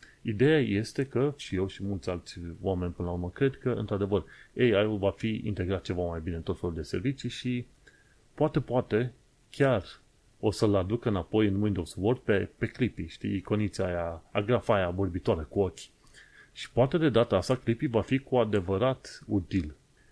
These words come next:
Am folosit mai de mult Clippy, am dat click pe el să-mi dea niște indicații și <laughs> nu a fost foarte util. <laughs> Dar, uh, poate cu Copilot, într-adevăr, o să ai un asistent în Windows care probabil să fie cât de cât, uh,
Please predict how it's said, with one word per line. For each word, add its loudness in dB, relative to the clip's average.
Am 0
folosit 2
mai -4
de -4
mult -4
Clippy, -6
am -4
dat -2
click -4
pe 0
el 2
să-mi -4
dea 0
niște -4
indicații -4
și -8
<laughs> -6
nu 4
a 4
fost -4
foarte -2
util. -2
<laughs> -2
Dar, 2
uh, 4
poate 4
cu 2
Copilot, 2
într-adevăr, 0
o 2
să -4
ai 0
un -2
asistent -6
în -4
Windows -2
care -4
probabil -4
să -10
fie -8
cât -4
de -6
cât, -10
uh, -8